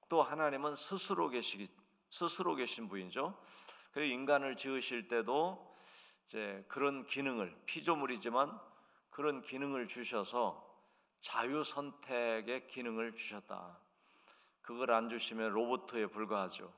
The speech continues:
어, 그렇게 했는데 그것이 또 인간을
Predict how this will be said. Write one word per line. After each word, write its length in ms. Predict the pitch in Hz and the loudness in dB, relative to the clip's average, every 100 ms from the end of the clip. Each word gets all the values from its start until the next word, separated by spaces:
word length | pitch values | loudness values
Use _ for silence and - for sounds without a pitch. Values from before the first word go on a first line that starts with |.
| _ _ _ _ _ _ - | _ _ _ _ _ _ -12
어, 540 | 110 98 95 95 95 | -6 -4 -4 -8 -14
그렇게 320 | - 147 147 147 | -6 -4 -2 -2
했는데 580 | 147 143 143 170 175 - - - - _ _ _ _ _ | 0 2 4 4 2 -8 -18 -20 -20 _ _ _ _ _
그것이 640 | - 139 139 170 165 170 - | -8 -2 4 4 2 -4 0
또 300 | 170 165 - - | 2 2 0 -4
인간을 640 | 131 135 131 135 151 226 | -4 0 2 2 -2 -4